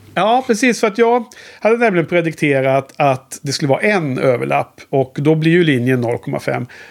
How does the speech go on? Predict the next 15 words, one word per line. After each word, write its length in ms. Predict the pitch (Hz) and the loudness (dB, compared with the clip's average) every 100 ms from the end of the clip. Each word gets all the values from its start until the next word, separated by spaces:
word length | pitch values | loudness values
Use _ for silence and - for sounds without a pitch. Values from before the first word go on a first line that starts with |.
| - - | -20 0
Och, 400 | 151 139 - 151 | 0 0 -2 0
eh, 460 | 143 143 143 143 - | 2 2 2 2 0
jag, 220 | 170 185 185 | 0 0 0
jag 160 | 175 | -2
trodde 160 | 208 160 | 0 0
att 60 | |
det 60 | 147 | 0
var 80 | 135 | 0
Shadow 360 | - 131 131 | 0 -2 -2
of, 220 | 131 127 131 | 0 -2 -4
of 160 | 143 127 | -4 -4
a 40 | |
Doubt 520 | 127 147 - 85 - | -2 -4 -6 -12 -18
faktiskt. 560 | - - - - - - | -18 -18 -16 -14 -14 -14
Som 100 | - | -16